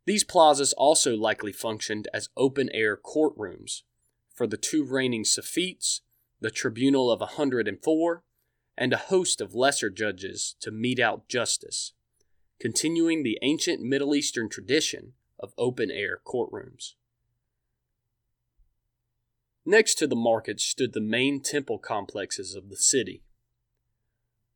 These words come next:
Although there were many shrines and temples throughout the city, the temple complexes of Baal Hamon and Tanit were the most famous in antiquity.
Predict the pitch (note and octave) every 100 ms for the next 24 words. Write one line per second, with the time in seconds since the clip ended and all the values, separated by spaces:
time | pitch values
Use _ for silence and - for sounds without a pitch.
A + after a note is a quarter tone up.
0 | _ - A#2+ B2 D3+ D3 C#3 B2 A2 A2+
1 | C3+ D#3 D3+ - C#3 B2+ A#2 G#2+ G2+ -
2 | D#3 - G2 - - G#2 G2+ G2 - C#3+
3 | C3 F2+ - _ _ _ _ _ - B2+
4 | - A#3+ F3+ - C#3+ B2+ C3 A#2 - B2+
5 | A2 F#2+ A#2+ - B2 B2 G#2+ D#3 D#3+ A#2+
6 | F#2 F2+ - - G2 - G#2+ D3+ C3+ -
7 | _ _ _ _ G#2+ G#2+ A2+ C3+ - -
8 | D3 D3 F#2+ F2 - - G#2 G2+ G2+ -
9 | A2+ - - -